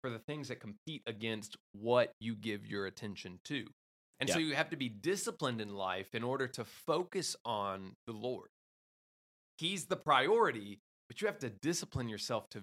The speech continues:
Speaker 1: view him in a worthy manner.
Speaker 2: Yeah, and that's, that's, I mean, you have to work at this.
Speaker 1: Yeah, I
Speaker 2: Like,
Speaker 1: think
Speaker 2: it's,
Speaker 1: so.
Speaker 2: it's a thing you do your whole life. And I was talking about with our small group on Sunday morning that I was teaching with, and I was like, "The answer to, 'Have you read your Bible?'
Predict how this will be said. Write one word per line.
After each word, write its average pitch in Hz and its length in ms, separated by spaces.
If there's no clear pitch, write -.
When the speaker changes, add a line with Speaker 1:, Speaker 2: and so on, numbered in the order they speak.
Speaker 1:
view 135 200
him 120 260
in 135 80
a 113 80
worthy 117 440
manner. 98 440
Speaker 2:
Yeah, 110 200
and 110 140
that's, - 380
that's, 156 260
I - 60
mean, 123 100
you 147 60
have 165 60
to 117 100
work 98 240
at - 100
this. - 340
Speaker 1:
Yeah, 392 120
I - 180
Speaker 2:
Like, 123 100
Speaker 1:
think 135 120
Speaker 2:
it's, - 80
Speaker 1:
so. 143 40
Speaker 2:
it's 165 120
a 180 60
thing 123 180
you 107 80
do 98 100
your 95 120
whole 92 160
life. 92 460
And 101 280
I 110 80
was 120 80
talking 143 180
about 110 120
with 101 160
our 95 80
small 98 260
group 95 220
on 87 320
Sunday 98 260
morning 92 220
that 90 100
I 80 60
was 90 120
teaching - 300
with, - 80
and 95 60
I 90 40
was 92 100
like, 92 180
"The 110 140
answer 156 280
to, 113 400
'Have 123 180
you 123 80
read 113 160
your 107 100
Bible?' 92 420